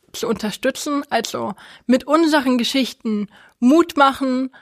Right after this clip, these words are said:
zum Studium anregen, die Option Studium überhaupt für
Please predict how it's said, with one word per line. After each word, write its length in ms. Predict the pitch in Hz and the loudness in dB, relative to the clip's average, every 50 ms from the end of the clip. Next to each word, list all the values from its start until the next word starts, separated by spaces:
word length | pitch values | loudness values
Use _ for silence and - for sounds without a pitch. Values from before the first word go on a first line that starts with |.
| _ _ | _ _
zum 400 | - - - 233 226 226 233 - | -12 -6 -2 0 0 0 -2 -4
Studium 520 | 233 - _ - 285 294 277 269 247 226 - | -8 -6 _ 0 2 2 2 2 0 0 0
anregen, 560 | - 226 262 262 254 277 262 254 226 233 226 | -2 0 0 0 0 0 0 0 -2 -2 -4
die 120 | 240 233 - | -2 -2 -2
Option 440 | 196 - - - - 247 233 254 | -4 -4 -8 -2 0 2 2 0
Studium 640 | 247 - - _ 277 285 320 302 302 277 277 262 262 262 | -2 -4 -8 _ 0 0 2 2 2 2 2 2 0 -2
überhaupt 560 | _ 233 214 226 208 233 240 233 233 _ - | _ 0 0 0 0 0 -2 -2 -2 _ -20
für 500 | - - - 233 220 220 214 214 220 | -16 -10 -2 -2 0 0 0 -2 -2